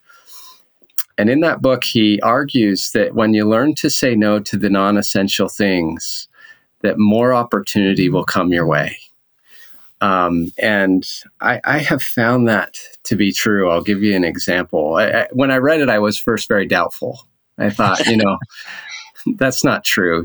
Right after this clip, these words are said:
The way you have opportunity come your way is you say yes to things. And then when you do those things, more opportunities to say yes come. So it's very counterintuitive to me. But I,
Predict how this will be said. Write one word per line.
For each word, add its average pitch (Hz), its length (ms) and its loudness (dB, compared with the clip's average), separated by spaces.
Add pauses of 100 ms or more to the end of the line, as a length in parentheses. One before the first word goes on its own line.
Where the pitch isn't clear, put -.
The 110 80 0
way 110 160 2
you 110 260 2
have 117 180 2
opportunity 104 640 0
come 101 220 0
your 95 100 2
way 95 180 4
is 95 160 -2
you 104 80 2
say 101 220 0
yes 117 420 0
to 107 120 0
things. 78 580 -4
And 110 160 2
then 104 140 2
when 98 140 2
you 95 100 2
do 120 180 0
those 101 280 0
things, 92 300 0
more 95 440 0
opportunities 95 800 0
to 101 100 -2
say 90 220 -2
yes 90 380 0
come. - 440 -4
So - 180 -2
it's 98 140 0
very 117 260 0
counterintuitive 101 800 0
to - 160 -8
me. - 180 -8 (1300)
But 113 220 -2 (100)
I, - 220 -4